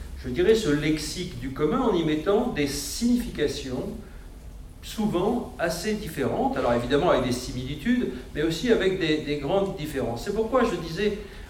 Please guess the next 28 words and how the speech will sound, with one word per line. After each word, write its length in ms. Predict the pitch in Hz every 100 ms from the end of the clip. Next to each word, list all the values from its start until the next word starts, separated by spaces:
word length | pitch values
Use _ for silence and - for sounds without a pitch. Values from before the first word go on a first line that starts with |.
| -
en 160 | 160 165
commençant 600 | 170 147 156 233 247 -
que 100 | 185
le 300 | 180 190 202
commun, 440 | 160 151 214 233
c'est 240 | - 185
peut-être 380 | 160 156 240 202
le 60 | 160
carrefour 480 | 156 - - 175 151
des 120 | 131
confusions, 560 | 135 123 151 220 247 - - - -
parce 240 | 180 - -
que 120 | 180
d'une 260 | 165 175 -
certaine 240 | 156 151
façon, 260 | 143 233 233
on 20 | 165
a 80 |
l'impression 520 | 165 170 156 156 180 160
de 80 |
parler 320 | 143 139 139 151
de 80 |
la 100 | 120
même 160 | 117 120
chose, 300 | - 226 151
alors 240 | 143 151
qu'on 80 | 151
parle 320 | 147 185 196